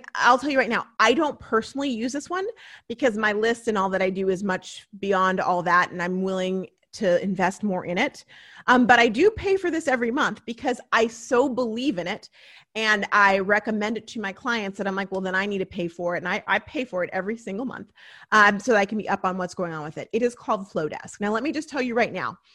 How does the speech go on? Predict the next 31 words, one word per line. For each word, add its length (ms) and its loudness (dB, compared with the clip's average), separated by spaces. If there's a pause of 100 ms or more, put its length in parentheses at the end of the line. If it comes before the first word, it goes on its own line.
(320)
I'm 100 4
gonna 120 2
put 120 0
a 40 6
link 220 0
on 140 4
this 120 -4
page. 380 -8 (560)
Um, 340 6 (140)
the 180 4
link 280 4
on 100 2
this 140 0
page, 560 -2
or 100 4
if 160 0
you 80 2
go 340 4
to, 320 -4
I 60 -4
think 460 -2
if 120 -2
you 100 -4
go 200 4
to 180 -6
social 260 -6
stories 240 -4
membership 440 -4
dot 240 -2
com 460 -2
slash 600 -2